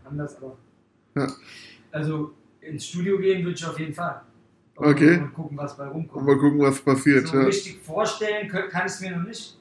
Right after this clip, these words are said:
Speaker 1: wie es werden soll.
Speaker 2: Ja.
Speaker 1: Aber klar, wo?
Speaker 2: Ja.
Speaker 1: Immer.
Speaker 2: Am Ende entscheidet die Musik, ja.
Speaker 1: So ist es.
Speaker 2: Ja, krass.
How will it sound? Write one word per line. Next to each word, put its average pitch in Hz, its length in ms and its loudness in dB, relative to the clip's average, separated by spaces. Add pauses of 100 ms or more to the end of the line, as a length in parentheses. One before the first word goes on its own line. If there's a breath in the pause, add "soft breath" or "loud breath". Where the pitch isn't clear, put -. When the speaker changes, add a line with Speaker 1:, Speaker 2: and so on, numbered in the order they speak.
(100)
Speaker 1:
wie 165 120 -2
es 131 140 -4
werden 185 300 -4
soll. 220 280 -6 (300)
Speaker 2:
Ja. 135 180 -2 (240)
Speaker 1:
Aber 127 180 -16
klar, 127 360 -10
wo? 147 240 -12 (400)
Speaker 2:
Ja. 123 280 -6
Speaker 1:
Immer. 143 200 -12 (240)
Speaker 2:
Am 131 180 0
Ende 139 280 8
entscheidet 135 440 4
die 143 60 2
Musik, 135 460 4
ja. 135 200 2
Speaker 1:
So 175 200 -12
ist 190 160 -2
es. - 340 -20
Speaker 2:
Ja, 147 220 2
krass. 160 440 0